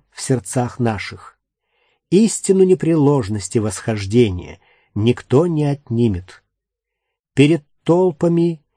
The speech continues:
и в одиночестве одинаково мы знаем наше неотъемлемое право. Можем утверждать,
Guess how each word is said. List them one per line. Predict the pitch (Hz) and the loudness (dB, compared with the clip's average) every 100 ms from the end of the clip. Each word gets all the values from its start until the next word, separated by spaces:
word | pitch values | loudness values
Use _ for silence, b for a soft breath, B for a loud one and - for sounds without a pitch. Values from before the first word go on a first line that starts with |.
| _ | _
и | 143 | 2
в | 147 | 2
одиночестве | 147 160 147 156 - 143 - 135 143 - _ _ | 4 4 2 0 -4 -8 -4 -4 -4 -8 _ _
одинаково | - 135 123 131 127 180 190 185 180 180 | -2 0 2 2 2 0 -2 -2 0 2
мы | 165 160 | 2 0
знаем | 131 143 151 147 | 0 0 0 0
наше | 113 117 156 - 151 | 0 -2 -4 -6 -2
неотъемлемое | 139 123 107 92 101 123 127 123 117 110 | 0 0 -2 -2 0 2 2 0 -2 -6
право. | 95 92 92 90 92 _ _ _ _ _ _ _ _ _ | -6 -6 -6 -8 -12 _ _ _ _ _ _ _ _ _
Можем | 110 127 160 156 175 - | 0 2 2 0 -4 -4
утверждать, | 143 147 151 113 117 101 - | -2 0 -2 -2 -6 -6 -14